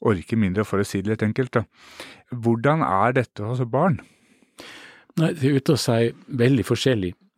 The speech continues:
Speaker 2: Det som er litt sånn spesielt, det man tenker, efter læreboken, så skal man jo, når man får en ervervet hypotyreose, så,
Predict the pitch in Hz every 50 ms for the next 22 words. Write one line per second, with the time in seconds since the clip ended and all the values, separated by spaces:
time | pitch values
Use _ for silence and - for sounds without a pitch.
0 | _ _ - 123 117 - 143 123 113 107 107 104 123 117 - - - 120 113 120
1 | 107 104 104 - - - 117 - - 131 123 110 - - 101 101 110 107 104 -
2 | - 127 127 139 135 104 98 101 107 107 - - 117 101 107 120 139 135 131 107
3 | 90 - - 90 87 - 131 120 - - - 113 101 104 98 90 90 92 95 98
4 | 95 98 101 104 101 - - 139 123 104 90 85 87 87 85 87 101 117 113 92
5 | 82 - - 90 - 92 90 - 92 85 85 87 95 - - 104 92 - - 113